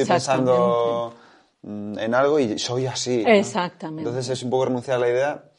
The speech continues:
Speaker 1: al final entender un poco que la identidad no es exactamente lo que tú estás pensando automáticamente, porque solemos relacionar nuestra identidad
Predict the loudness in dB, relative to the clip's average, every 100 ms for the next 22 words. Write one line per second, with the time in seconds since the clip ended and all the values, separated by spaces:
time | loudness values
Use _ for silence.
0 | -20 -16 -14 -8 -6 -2 -2 -2 0 0
1 | 2 2 0 -2 -4 -4 -4 -10 -10 -8
2 | -6 -4 -4 -4 -6 -8 -8 -6 -8 -12
3 | -14 -12 -2 -2 -2 -4 -4 -4 -4 0
4 | 0 -2 -2 -2 -2 0 0 -2 -4 -4
5 | -4 -4 -2 2 0 0